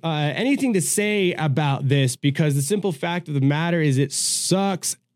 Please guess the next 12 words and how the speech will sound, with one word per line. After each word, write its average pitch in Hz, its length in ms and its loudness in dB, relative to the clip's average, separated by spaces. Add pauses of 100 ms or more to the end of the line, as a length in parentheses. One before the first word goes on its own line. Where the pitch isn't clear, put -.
(140)
ass. 165 760 -4 (800)
I 180 180 -2
am 180 240 2
not 185 200 0
a 165 80 0
new 170 360 2
content 151 600 -4
creator, 143 300 0
nor 147 220 2
am 151 100 2
I 147 120 -2
an 139 120 -2